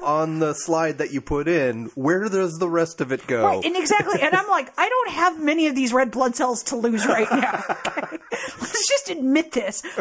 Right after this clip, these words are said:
Speaker 2: I don't have many. I can't afford these. <laughs> And I did say that to my doctor, and he, he did laugh and then shuttle me off to labs. <laughs> But, um, one of the tests that I actually had him run was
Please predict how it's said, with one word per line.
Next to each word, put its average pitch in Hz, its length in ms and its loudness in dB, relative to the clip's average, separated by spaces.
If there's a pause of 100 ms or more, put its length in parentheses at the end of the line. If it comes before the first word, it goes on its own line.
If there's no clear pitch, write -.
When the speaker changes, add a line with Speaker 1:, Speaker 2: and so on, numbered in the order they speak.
(120)
Speaker 2:
I 330 120 2
don't 370 400 0
have 320 280 -2
many. 269 600 0 (240)
I 285 60 4
can't 330 360 0
afford 262 500 2
these. 208 480 -6
<laughs> - 60 -20 (1120)
And 277 140 2
I 285 80 0
did 339 180 0
say 349 160 2
that 240 200 0
to 190 60 -16
my 190 120 -6
doctor, 196 320 -2
and 220 100 -4
he, 233 80 -10 (760)
he 302 120 -2
did 226 220 2
laugh 220 260 2
and 226 160 0
then 214 160 0
shuttle 214 300 0
me 214 120 0
off 190 220 0
to 208 140 -6
labs. 226 560 0 (280)
<laughs> 180 100 -8 (1400)
But, 247 340 0 (320)
um, 226 460 0 (200)
one 247 280 2
of 302 80 2
the 349 100 2
tests 247 220 -2
that 233 120 2
I 185 60 0
actually 214 200 -4
had 208 140 -4
him 202 140 -6
run 196 260 -4
was 185 460 -2